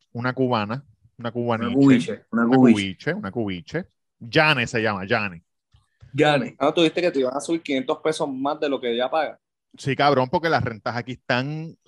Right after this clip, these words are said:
Speaker 1: han subido cientos de dólares mensuales. Cientos de
Speaker 2: Bueno,
Speaker 1: dólares.
Speaker 3: cabrón.
Speaker 1: Pero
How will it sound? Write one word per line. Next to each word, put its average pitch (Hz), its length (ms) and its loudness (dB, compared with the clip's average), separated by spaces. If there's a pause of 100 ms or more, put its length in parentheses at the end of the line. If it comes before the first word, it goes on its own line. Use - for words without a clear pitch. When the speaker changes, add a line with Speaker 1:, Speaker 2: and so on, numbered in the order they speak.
Speaker 1:
han 117 160 -4
subido 147 380 0
cientos 135 580 -4
de 147 80 0
dólares 139 500 0
mensuales. 95 600 -8 (1200)
Cientos 151 500 0
de - 60 0
Speaker 2:
Bueno, 117 180 4
Speaker 1:
dólares. 92 340 -2
Speaker 3:
cabrón. - 460 -14 (1080)
Speaker 1:
Pero 117 120 4